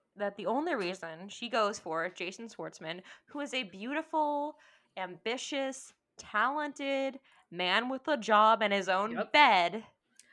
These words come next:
Speaker 2: Oh, yeah. He's a
Speaker 1: <laughs>
Speaker 2: really fucking famous music producer.
Speaker 1: He probably owns his own set of dishes, which, like, wow,
Speaker 2: Multiple
Speaker 1: comparatively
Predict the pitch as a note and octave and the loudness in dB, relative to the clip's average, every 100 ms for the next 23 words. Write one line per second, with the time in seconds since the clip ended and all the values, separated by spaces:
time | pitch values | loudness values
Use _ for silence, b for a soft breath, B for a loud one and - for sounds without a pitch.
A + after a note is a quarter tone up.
0 | _ A3+ C#4 B3 B3+ G3+ B3 B3 B3+ B3 | _ 2 4 4 4 2 0 0 2 2
1 | G3+ G#3+ A#3+ B3+ B3 - A3+ B3+ A#3+ G3+ | 0 2 2 2 0 -2 -4 -4 -6 -4
2 | G#3+ A#3 G#3 F#3 A#3+ - F#3+ D#3+ G2+ A2 | -4 -6 -6 -4 -4 -4 -6 -6 -8 -10
3 | A2 G#3 - _ _ _ _ _ _ _ | -10 -10 -14 _ _ _ _ _ _ _
4 | C#4 D4+ F4 A4 A#4 G#4+ B3+ C#4+ D4+ C#4 | -8 -2 0 4 4 4 -2 -4 -4 -8
5 | - A#3+ B3 C4+ G#3+ F3 G3+ - D#3 C3+ | -6 -6 -4 -4 -4 -6 -6 -4 -4 -6
6 | F#3+ F#3+ F3+ - F#3 F3+ - _ _ _ | -8 -8 -8 -4 -2 -2 -6 _ _ _
7 | - F3+ F3 - A#3 - A3 G3+ G3 A3+ | 6 8 8 4 0 -2 -2 0 0 0
8 | A3+ C#4+ C#4+ D#4 | 0 -2 -2 -4